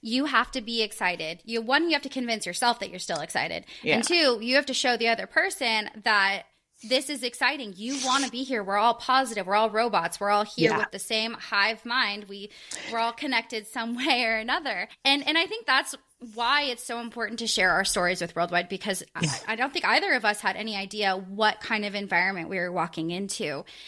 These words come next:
Speaker 1: And real fast, how did you find the X's and T podcast?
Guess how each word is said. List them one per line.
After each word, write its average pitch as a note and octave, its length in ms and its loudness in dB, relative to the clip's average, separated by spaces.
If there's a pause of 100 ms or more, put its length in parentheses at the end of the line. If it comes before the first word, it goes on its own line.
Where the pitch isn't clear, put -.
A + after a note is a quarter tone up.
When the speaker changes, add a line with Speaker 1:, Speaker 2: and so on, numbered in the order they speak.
(240)
Speaker 1:
And B3 300 2 (140)
real E4 100 -6 (100)
fast, D#4 440 -2
how E4 240 -2
did D#5 300 -6
you G#4 80 0
find C#4+ 340 4
the A3+ 140 0
X's G3+ 340 0
and G3+ 100 -8
T G3 160 -8
podcast? - 720 -6